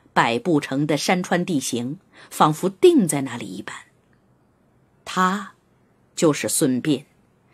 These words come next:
一颗光芒乍现又骤然消逝的神秘彗星。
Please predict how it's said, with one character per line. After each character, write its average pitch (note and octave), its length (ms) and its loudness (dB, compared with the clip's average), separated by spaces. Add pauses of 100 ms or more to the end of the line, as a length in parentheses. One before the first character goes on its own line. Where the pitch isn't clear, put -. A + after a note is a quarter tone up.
(240)
一 G3+ 140 6
颗 G#3 220 4
光 C4 260 6
芒 A#3 320 6
乍 G#3+ 240 0
现 G3+ 380 2 (200)
又 C4+ 160 8
骤 D#4 220 4
然 F3+ 180 4
消 F4 360 4
逝 E4 360 2
的 B2 220 -4 (240)
神 - 280 0
秘 E3 260 0
彗 A#2+ 240 -4
星。 A#2+ 300 -6